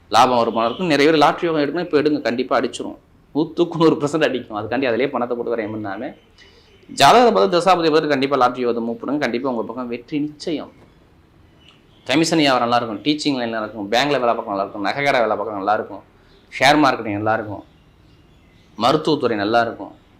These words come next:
நெருப்பு சம்மந்தப்பட்ட வேலை, இரும்பு சம்மந்தப்பட்ட வேலை எல்லாமே பாருங்க, பர்ஃபெக்டா அமையும்.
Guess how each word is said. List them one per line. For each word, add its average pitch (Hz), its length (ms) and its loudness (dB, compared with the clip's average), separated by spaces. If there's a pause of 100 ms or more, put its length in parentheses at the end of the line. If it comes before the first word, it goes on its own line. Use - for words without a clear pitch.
(160)
நெருப்பு 156 280 0
சம்மந்தப்பட்ட 117 380 0
வேலை, 104 160 -2
இரும்பு 147 240 0
சம்மந்தப்பட்ட 113 340 -2
வேலை 110 140 2
எல்லாமே 185 320 2
பாருங்க, 147 260 -2 (220)
பர்ஃபெக்டா 196 500 4
அமையும். 107 240 -14